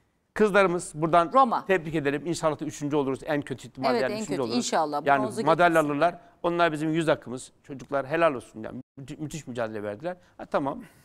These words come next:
Speaker 1: E, şimdi, e, İtalyanlara yenildiler diye.
Speaker 2: Olsun.
Speaker 1: On-, tabii.
Speaker 2: Canları sağ olsun.
Speaker 1: İnşallah yarın üçüncülük, e, mücadelesini kazanırlar. Onu da parantez kapattım. Bir fotoğraf. E, Mansur Yavaş,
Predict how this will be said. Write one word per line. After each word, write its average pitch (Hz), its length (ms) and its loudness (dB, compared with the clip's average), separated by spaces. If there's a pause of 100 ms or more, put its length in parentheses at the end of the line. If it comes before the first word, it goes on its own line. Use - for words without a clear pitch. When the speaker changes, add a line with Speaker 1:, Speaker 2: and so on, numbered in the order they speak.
(120)
Speaker 1:
E, 139 120 -10
şimdi, 135 260 -6
e, 113 240 -16 (180)
İtalyanlara 151 580 0
yenildiler 143 560 -2
diye. 139 280 -4
Speaker 2:
Olsun. 220 320 2
Speaker 1:
On-, 135 180 -2
tabii. 156 160 6
Speaker 2:
Canları 202 280 -6
sağ 180 120 -6
olsun. 190 80 0
Speaker 1:
İnşallah 151 360 2
yarın 147 420 4
üçüncülük, 139 760 -6 (200)
e, 127 40 -6
mücadelesini 120 760 -4
kazanırlar. 117 520 -6
Onu 131 220 -6
da 123 100 -8 (100)
parantez 120 320 -2
kapattım. 120 420 -16 (520)
Bir 262 120 0
fotoğraf. 214 480 2 (960)
E, 135 40 0 (220)
Mansur 180 380 2
Yavaş, 165 640 2